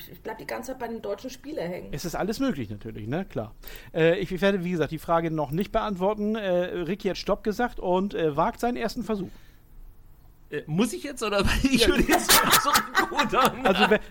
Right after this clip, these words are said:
Speaker 2: du musst
Speaker 3: Mir fiel
Speaker 2: nicht,
Speaker 3: grad
Speaker 2: also
Speaker 3: ein, den,
Speaker 2: ja?
Speaker 3: okay, weil der, der Spieler, den ich jetzt meinte, der hat definitiv nicht, äh, in den Niederlanden gespielt. Und du meinst doch vorhin, dass, ähm,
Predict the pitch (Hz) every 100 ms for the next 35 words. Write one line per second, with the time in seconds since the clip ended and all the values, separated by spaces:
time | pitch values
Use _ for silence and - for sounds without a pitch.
0 | - 185 170 202 - 240 208 196 208 202
1 | 208 185 - - - 147 147 - - 196
2 | 202 180 175 170 160 160 151 - 208 208
3 | 151 147 175 196 - 147 139 - 143 135
4 | 147 170 165 180 160 147 156 202 - -
5 | - - - 156 147 151 143 214 151 120
6 | 120 117 - 143 135 131 131 180 - 143
7 | - 160 165 151 - 156 139 131 131 127